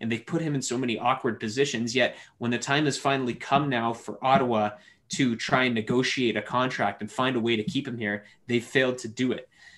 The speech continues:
There was some sort of hinting towards maybe he just wants to test the open market because this is likely the final time in his career that he'll have that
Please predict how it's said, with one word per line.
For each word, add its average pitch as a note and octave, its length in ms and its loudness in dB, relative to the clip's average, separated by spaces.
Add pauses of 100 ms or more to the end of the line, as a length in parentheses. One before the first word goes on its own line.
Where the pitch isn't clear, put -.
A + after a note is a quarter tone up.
(960)
There D3+ 160 6
was D#3+ 180 2
some E3+ 380 4
sort D#3+ 300 0
of D3 320 0 (140)
hinting D#3 440 -2
towards C#3 460 2
maybe C3 320 2
he C#3 120 -2
just C3+ 200 -6
wants C#3+ 240 -2
to - 40 -16
test - 280 -2
the B2+ 100 2
open B2 240 0
market B2 540 2
because A#2+ 320 -2
this B2+ 160 -2
is A2+ 120 -8
likely B2 360 0
the A2+ 160 -4
final C3+ 360 0
time B2+ 220 -2
in A#2 80 -2
his A2+ 160 -8
career B2+ 300 0
that A2 100 -2
he'll A2+ 140 -4
have B2 340 -2
that A#2 320 0